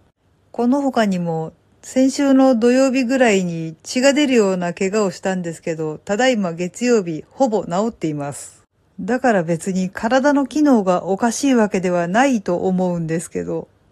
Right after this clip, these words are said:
こんな風になんか妙に治りの悪い傷っていうのはちょっ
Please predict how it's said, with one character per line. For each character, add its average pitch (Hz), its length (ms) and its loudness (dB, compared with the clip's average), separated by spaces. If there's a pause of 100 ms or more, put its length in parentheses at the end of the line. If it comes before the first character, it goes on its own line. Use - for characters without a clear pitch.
(380)
こ 262 160 2
ん 262 80 4
な 269 100 2
風 262 240 2
に 190 300 0
な 240 160 0
ん 294 100 -2
か 254 140 0
妙 262 260 2
に 226 240 4
治 196 240 0
り 220 120 2
の 226 120 2
悪 220 240 2
い 208 100 0
傷 180 260 -4
っ - 20 -6
て - 180 -6
い 180 140 0
う - 20 -6
の 170 120 -6
は 170 100 -4
ち - 140 -8
ょ 302 80 0
っ 302 60 -4